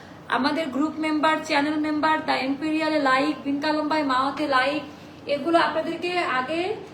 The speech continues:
করে ডান, আমরা আগে ইয়ে করব। আপু, আমার পড়াটা তিন হাজার পঞ্চাশ টাকা, আপু, বলে দিয়েছি। তো এটাও যাদের ভালো লাগবে, ইনবক্স করবেন। দামি, আহ, প্যান্ট এটার সাথে পাচ্ছেন, মানে, খুব হাই কোয়ালিটি এগুলো। বারোশো আশি করে যাবে।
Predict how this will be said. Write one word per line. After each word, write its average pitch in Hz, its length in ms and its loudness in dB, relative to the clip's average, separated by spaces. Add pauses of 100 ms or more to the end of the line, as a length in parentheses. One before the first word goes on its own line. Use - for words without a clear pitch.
(240)
করে 320 240 4
ডান, 302 340 4
আমরা 285 300 2
আগে 311 160 0
ইয়ে 294 200 0
করব। 269 400 2 (1160)
আপু, 254 180 -2
আমার 285 380 6
পড়াটা 311 280 4
তিন 294 200 -4
হাজার 311 340 -2
পঞ্চাশ 226 360 -4
টাকা, 185 200 -8
আপু, 190 160 -10 (100)
বলে 240 180 -6
দিয়েছি। 196 360 -8 (480)
তো - 60 -8
এটাও 311 340 2
যাদের 320 280 2 (100)
ভালো 294 240 0
লাগবে, 311 320 -2
ইনবক্স 247 460 -4
করবেন। 311 280 -4 (440)
দামি, 240 400 0
আহ, 214 300 0 (100)
প্যান্ট 254 280 -2
এটার 269 220 -8
সাথে 294 220 -8
পাচ্ছেন, 277 380 -6 (100)
মানে, 233 220 -8
খুব 320 100 -4 (100)
হাই 247 120 -4 (100)
কোয়ালিটি 214 360 -2
এগুলো। 240 340 -6 (440)
বারোশো 277 460 4
আশি - 320 2
করে 240 200 0
যাবে। 185 260 -2